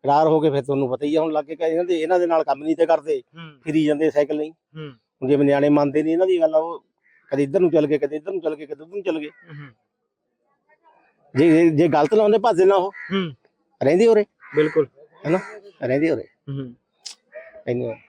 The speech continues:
Speaker 2: ਤਾਂ ਬਿਲਕੁਲ ਗੱਲਬਾਤ ਕੀਤੀ ਹੈ, ਪਿੰਡ ਦੀ ਪੰਚਾਇਤ ਦੇ ਨਾਲ ਗੱਲਬਾਤ ਕੀਤੀ ਹੈ, ਪਿੰਡ ਦੇ ਲੋਕਾਂ ਦੇ ਨਾਲ ਗੱਲਬਾਤ ਕੀਤੀ ਹੈ। ਅ, ਕੀ ਉਹਨਾਂ ਦਾ ਇਹ ਕਹਿਣਾ ਹੈ ਕਿ ਸਾਨੂੰ ਜਿਹੜੀ ਹੈ ਪਰੇਸ਼ਾਨੀ ਆਉਂਦੀ ਸੀ, ਕਈ ਤਰ੍ਹਾਂ ਦੇ ਹੁੱਲੜਬਾਜ਼ੀ ਜਿਹੜੀ ਹੈ,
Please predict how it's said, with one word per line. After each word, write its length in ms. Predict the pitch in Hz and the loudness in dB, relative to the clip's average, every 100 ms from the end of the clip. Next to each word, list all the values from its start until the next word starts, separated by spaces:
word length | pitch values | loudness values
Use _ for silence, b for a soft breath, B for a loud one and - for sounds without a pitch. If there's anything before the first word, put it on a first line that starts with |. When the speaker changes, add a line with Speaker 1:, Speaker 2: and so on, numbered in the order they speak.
| - - - _ - | -20 -20 -20 _ -4
Speaker 2:
ਤਾਂ 80 | 190 | 0
ਬਿਲਕੁਲ 500 | 170 208 285 262 254 | 2 0 2 4 4
ਗੱਲਬਾਤ 360 | 220 208 214 226 - | 4 4 4 0 0
ਕੀਤੀ 320 | 214 226 214 | -2 2 2
ਹੈ, 200 | 202 208 | 4 2
ਪਿੰਡ 280 | - 196 190 | 2 0 2
ਦੀ 120 | 202 | 2
ਪੰਚਾਇਤ 420 | 196 180 175 175 | 0 2 2 4
ਦੇ 120 | 190 | 2
ਨਾਲ 160 | 202 196 | 2 2
ਗੱਲਬਾਤ 340 | 185 180 190 | 4 2 0
ਕੀਤੀ 300 | 190 185 190 | 0 0 2
ਹੈ, 60 | 196 | 0
ਪਿੰਡ 300 | - 185 180 | 2 0 2
ਦੇ 160 | 185 | 2
ਲੋਕਾਂ 420 | 185 170 156 185 190 | 4 2 2 0 2
ਦੇ 100 | 190 | 2
ਨਾਲ 160 | 185 | 2
ਗੱਲਬਾਤ 360 | 175 175 180 175 | 2 0 0 -2
ਕੀਤੀ 340 | 175 156 175 175 | -2 -2 2 4
ਹੈ। 180 | 180 | 4
ਅ, 680 | - _ _ _ _ 190 208 208 | 0 _ _ _ _ 2 2 2
ਕੀ 240 | 226 240 | 2 4
ਉਹਨਾਂ 200 | 240 247 | 4 4
ਦਾ 100 | 254 | 4
ਇਹ 80 | 247 | 4
ਕਹਿਣਾ 240 | 226 214 220 | 2 2 2
ਹੈ 80 | |
ਕਿ 200 | 220 254 | 0 -2
ਸਾਨੂੰ 460 | - 190 185 196 214 | -2 0 4 4 4
ਜਿਹੜੀ 300 | 196 202 202 | 4 4 4
ਹੈ 220 | 185 196 - | 6 4 2
ਪਰੇਸ਼ਾਨੀ 560 | - 185 - 180 190 208 | 0 0 0 0 4 4
ਆਉਂਦੀ 280 | 196 190 196 | 4 4 2
ਸੀ, 260 | 190 202 - B B B - | 2 -4 -8 B B B -2
ਕਈ 180 | 226 254 | 2 4
ਤਰ੍ਹਾਂ 300 | 247 240 240 | 4 4 4
ਦੇ 380 | 240 240 240 - _ - | 6 6 4 2 _ 0
ਹੁੱਲੜਬਾਜ਼ੀ 560 | 202 247 254 214 202 208 | 4 6 6 4 4 4
ਜਿਹੜੀ 300 | 202 226 214 | 4 4 6
ਹੈ, 240 | 202 196 | 6 4